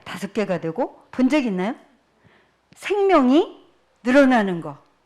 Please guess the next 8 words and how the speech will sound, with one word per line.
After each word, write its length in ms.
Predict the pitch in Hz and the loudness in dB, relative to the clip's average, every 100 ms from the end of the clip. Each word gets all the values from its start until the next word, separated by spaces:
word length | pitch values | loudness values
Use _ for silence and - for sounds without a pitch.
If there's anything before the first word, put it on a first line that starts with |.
| _ _ | _ _
본 160 | - 285 | -4 -2
적 160 | 277 208 | -2 -6
있어요? 280 | - 226 302 _ _ _ _ _ _ _ _ _ _ _ _ _ _ _ | -8 -8 -10 _ _ _ _ _ _ _ _ _ _ _ _ _ _ _
한 180 | - 392 | -4 0
번도 240 | 349 262 | 0 0
본 160 | 214 233 | -4 -4
적이 200 | 220 202 | -4 -6
없어요? 360 | 170 - 190 | -8 -8 -10